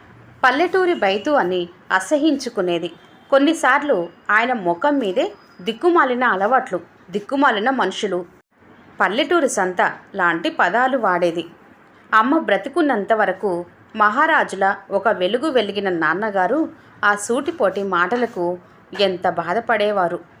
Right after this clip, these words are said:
అన్నది నాకు అర్థమైంది. అయితే ప్రణవి మీద ప్రేమ నన్ను ఒక్క మాట కూడా అననివ్వకుండా కట్టిపడేసేది.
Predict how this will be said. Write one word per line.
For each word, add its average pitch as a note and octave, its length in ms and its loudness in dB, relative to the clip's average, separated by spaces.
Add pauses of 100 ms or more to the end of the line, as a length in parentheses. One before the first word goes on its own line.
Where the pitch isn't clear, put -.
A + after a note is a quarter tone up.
(140)
అన్నది F#3 540 0
నాకు F3 320 0
అర్థమైంది. E3+ 800 -2 (1040)
అయితే G3 440 -2 (560)
ప్రణవి D#4 380 2
మీద F4 260 0
ప్రేమ G#3+ 600 -2 (180)
నన్ను A3 400 0
ఒక్క G#3+ 240 -2
మాట F#3 460 -4
కూడా F#3+ 320 0 (200)
అననివ్వకుండా G#3 800 0
కట్టిపడేసేది. F3 920 -4